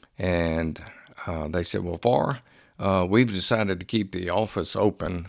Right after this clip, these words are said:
but with a different producer." Now, I'm the only producer in that office, so what are they telling me?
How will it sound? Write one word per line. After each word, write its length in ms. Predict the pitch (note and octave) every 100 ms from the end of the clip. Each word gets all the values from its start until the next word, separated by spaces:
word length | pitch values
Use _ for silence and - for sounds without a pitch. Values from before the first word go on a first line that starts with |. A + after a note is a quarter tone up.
| -
but 200 | - F2+
with 160 | G2+ F2
a 180 | E2+ E2+
different 440 | E2+ F#2+ F2+ -
producer." 540 | - E2 G2+ F2+ - E2+ - _ _ _ _ _ _
Now, 380 | F#2 F2+ E2 - _ -
I'm 120 | C#3
the 80 | D3+
only 200 | D3 A2+
producer 520 | E2+ F2+ G2 G2 -
in 80 | F2+
that 160 | D#2+ E2
office, 360 | F#2 F2+ -
so 180 | - F2
what 300 | E2+ F#2 A2
are 80 | G#2+
they 160 | G#2 G2
telling 340 | A#2+ A2+ A#2+
me? 200 | C3